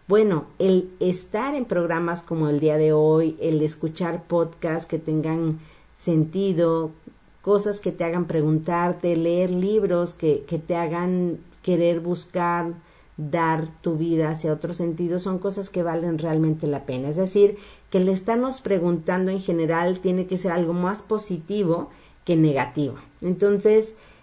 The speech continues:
gracias a este programa que tuve el lunes, hoy quiero hablarles sobre el sentido a veces que tiene nuestra vida, lo que nosotros queremos, porque justo en esta psicología oriental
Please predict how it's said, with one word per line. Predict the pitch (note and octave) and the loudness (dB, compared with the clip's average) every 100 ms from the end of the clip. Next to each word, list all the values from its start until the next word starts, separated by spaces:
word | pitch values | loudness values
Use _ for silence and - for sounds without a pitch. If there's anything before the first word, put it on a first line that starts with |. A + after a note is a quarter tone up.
| _ _ _ - _ A#3 | _ _ _ -20 _ 4
gracias | C#4 C#4+ D#4 D4+ | 4 4 0 2
a | B3 | 4
este | B3 C4+ | 4 2
programa | A#3+ A3 G#3 G#3 G#3 | 4 4 4 2 0
que | |
tuve | G3+ G3 G#3 | 2 4 6
el | G#3 | 6
lunes, | G#3 G3 E3+ F#3+ - - _ _ - | 4 4 4 0 -6 -20 _ _ 6
hoy | G#3+ G#3+ G#3 | 8 8 6
quiero | G3+ | 4
hablarles | G3+ F#3+ F#3+ F3 D#3+ E3 E3 | 4 0 2 2 4 2 0
sobre | - E3+ D3+ D#3+ D#3 D3 C3+ - - - | 0 2 4 6 8 8 4 -2 -18 -6
el | F#3 G3 | 0 2
sentido | F#3 G3 F3+ G#3+ A#3+ A#3+ | 2 2 2 2 0 2
a | |
veces | G3 F#3 F#3+ | 0 -2 -4
que | F3+ | -6
tiene | D#3+ F3 F3 | -2 0 0
nuestra | E3+ E3 D#3+ E3 | 0 -2 -2 -2
vida, | D#3 F#3 F3 E3+ F3 F#3 | 0 0 0 0 0 -2
lo | E3 E3+ D#3+ | -2 -4 0
que | D#3 | 0
nosotros | D3+ E3+ E3+ E3+ - | 0 -2 -6 -8 -4
queremos, | F3+ F3+ F3+ D#3 D#3+ | -2 0 2 2 0
porque | D#3+ D#3+ C#3 E3 | -2 -4 -4 -8
justo | D#3 G#3 G#3 - G3 | 0 0 2 0 0
en | F#3+ F3 | 0 -2
esta | F3 G3 F3+ | -2 -2 -4
psicología | E3+ - E3 D#3+ F#3 | -4 -2 0 0 -2
oriental | F3 F3+ F3 F3 D#3 | -2 -2 -2 0 2